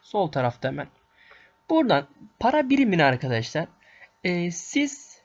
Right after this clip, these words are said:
nerede yaşıyorsanız şu an yani bu videoyu yani her yerden izliyor olabilirsiniz. Amerika'dan, İtalya'dan, her yerden. Türkiye'den izliyorsanız arkadaşlar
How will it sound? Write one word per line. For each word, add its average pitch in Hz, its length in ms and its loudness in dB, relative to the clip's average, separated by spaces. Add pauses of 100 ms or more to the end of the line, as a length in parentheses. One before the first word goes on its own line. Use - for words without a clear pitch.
(100)
nerede 240 440 4
yaşıyorsanız 185 840 -2 (100)
şu - 260 -6
an 190 180 2
yani 180 260 -2
bu 214 120 -6
videoyu 151 440 -2 (640)
yani 123 180 -2
her 214 220 -2
yerden 180 360 0
izliyor 175 460 -4
olabilirsiniz. 175 580 0
Amerika'dan, 143 880 -2
İtalya'dan, 127 540 -4
her 220 220 0
yerden. 117 260 -4 (580)
Türkiye'den 208 540 0
izliyorsanız 202 480 -2
arkadaşlar 131 520 -2